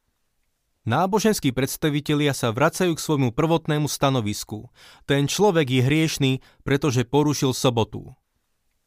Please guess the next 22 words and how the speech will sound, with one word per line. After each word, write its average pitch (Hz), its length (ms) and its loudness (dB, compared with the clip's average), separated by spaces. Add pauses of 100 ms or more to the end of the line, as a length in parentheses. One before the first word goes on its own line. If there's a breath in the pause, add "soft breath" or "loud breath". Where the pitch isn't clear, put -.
(320)
„Nevzdávaj 170 560 4
slávu 131 400 2
tomu 123 240 2
človeku, 110 560 -2 (160 soft breath)
pánovi 123 560 2
Ježišovi. 110 640 -4 (400)
Vzdaj 117 320 0
slávu 156 480 2
Bohu.“ 139 480 2 (640)
To 165 160 0
znie 151 240 0
veľmi 175 320 2
pekne 143 480 0
a - 160 -2
zbožne, 123 480 0
nie? 135 320 -2 (640 soft breath)
Dvadsiaty 156 480 0
piaty 151 320 2
verš. - 480 -6 (640)
On 147 160 0
však 135 240 0
odpovedal: 120 720 0